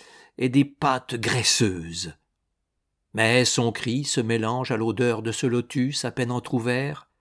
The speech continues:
triomphant aussi de l'eau sourde dans ma vasque de porcelaine au milieu de ma cour. Tout se fond et disparaît sous la pénétration de cette nuit. René Leys n'a rien dit encore.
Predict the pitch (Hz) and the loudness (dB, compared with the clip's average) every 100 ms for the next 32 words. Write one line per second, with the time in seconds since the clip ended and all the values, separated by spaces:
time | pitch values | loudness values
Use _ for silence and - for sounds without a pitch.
0 | _ _ _ _ - 143 139 139 - 139 | _ _ _ _ 0 4 4 2 2 2
1 | 120 123 - 135 127 117 - _ _ - | 2 2 0 0 0 -2 -10 _ _ 6
2 | 139 135 - - 135 117 104 107 - _ | 8 8 6 4 4 2 -4 -6 -10 _
3 | _ - 120 127 117 127 - 120 120 113 | _ -4 0 2 2 2 0 0 -2 -2
4 | 117 - 120 113 113 110 110 - _ _ | -4 -2 0 0 0 -4 -10 -12 _ _
5 | - 123 120 120 117 117 101 - 87 80 | 0 2 4 2 4 2 0 -4 -4 -4
6 | 71 - _ _ _ _ _ _ - - | -6 -12 _ _ _ _ _ _ -20 -20
7 | - - 143 175 - 175 - - 160 175 | -16 0 0 2 -2 -2 -4 -4 -2 -2
8 | 165 135 147 - - 139 135 131 135 _ | -2 -2 -2 -2 -2 -2 -2 -4 -8 _
9 | _ _ - - 120 120 120 _ 151 147 | _ _ -14 -6 -2 0 -2 _ 2 4
10 | 147 - 135 - - 120 107 107 - 104 | 2 0 -4 -2 -4 -4 -4 -4 -2 -2
11 | - 92 87 85 71 - _ _ _ _ | -4 -6 -6 -6 -8 -14 _ _ _ _
12 | _ _ _ _ _ _ _ _ - 107 | _ _ _ _ _ _ _ _ -6 -2
13 | 98 95 127 151 - - - - _ - | 0 0 0 0 -4 -4 -8 -14 _ -2
14 | 120 127 165 170 170 175 139 - 107 92 | 0 2 2 2 0 -2 -2 -2 -2 -2
15 | 92 85 | -8 -14